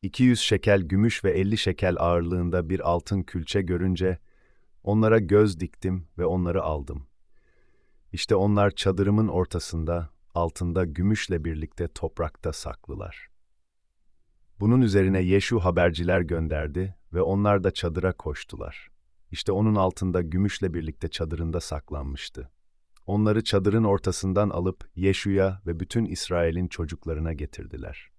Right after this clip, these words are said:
Onları Yahve'nin önüne koydular. Yeşu ve onunla birlikte bütün İsrail,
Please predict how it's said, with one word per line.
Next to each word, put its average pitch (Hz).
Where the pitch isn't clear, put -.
Onları 117
Yahve'nin 110
önüne 90
koydular. 76
Yeşu 117
ve 123
onunla 110
birlikte 87
bütün 120
İsrail, 82